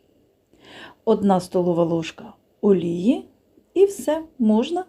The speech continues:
замішувати тісто. Просіяла пшеничне борошно у кількості сімсот п'ятдесят грамів.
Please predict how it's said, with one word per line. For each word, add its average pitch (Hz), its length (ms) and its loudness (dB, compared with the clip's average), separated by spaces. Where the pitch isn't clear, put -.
замішувати 214 840 -2
тісто. - 400 -12
Просіяла 269 640 2
пшеничне 220 600 -2
борошно 156 680 -4
у - 40 -20
кількості 302 720 -2
сімсот - 720 -2
п'ятдесят 180 640 -4
грамів. 156 480 -4